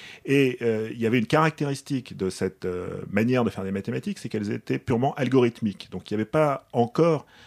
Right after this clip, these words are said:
de raisonnement mathématique, mais il y avait des algorithmes, des méthodes de calcul, des, des recettes de cuisine qui permettaient donc de faire des additions, des multiplications, des opérations simples, mais aussi des opérations, euh, beaucoup plus complexes, comme des calculs d'héritage, des calculs de surface,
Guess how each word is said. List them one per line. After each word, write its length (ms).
de 80
raisonnement 500
mathématique, 720
mais 100
il 60
y 60
avait 100
des 180
algorithmes, 600
des 120
méthodes 360
de 100
calcul, 520
des, 140
des 120
recettes 360
de 100
cuisine 460
qui 120
permettaient 520
donc 160
de 100
faire 240
des 140
additions, 380
des 100
multiplications, 720
des 160
opérations 360
simples, 220
mais 60
aussi 180
des 160
opérations, 720
euh, 40
beaucoup 280
plus 120
complexes, 440
comme 180
des 80
calculs 260
d'héritage, 680
des 160
calculs 360
de 160
surface, 380